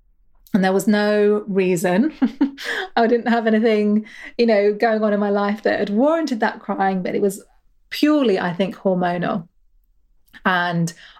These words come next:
after that ten days, it seemed to disappear and I was fine again. But I guess, yeah, hormones can do very, very strange things to our bodies, can't they? And so I think those are the main things from my own experience, the,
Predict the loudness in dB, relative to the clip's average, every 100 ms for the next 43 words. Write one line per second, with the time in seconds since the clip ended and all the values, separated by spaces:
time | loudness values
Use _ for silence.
0 | -2 0 0 -2 -2 0 0 0 0 0
1 | -2 -4 -2 -2 0 -2 -2 -4 -2 0
2 | -2 -4 -4 -2 -2 -4 -4 -4 -2 -4
3 | -6 -14 -20 -20 -20 _ -6 -2 -2 -4
4 | -10 -20 -20 _ 0 0 0 0 2 0
5 | -4 0 2 2 2 0 -2 -4 -4 -4
6 | -4 -4 -6 -6 -6 -4 -4 -4 -4 -6
7 | -8 -6 -4 -4 -6 _ _ _ _ _
8 | _ _ _ _ -4 0 0 0 0 0
9 | 2 2 2 4 2 2 0 -2 -4 -4
10 | -2 0 0 0 -4 -12 -2 0 2 2
11 | 0 -2 0 0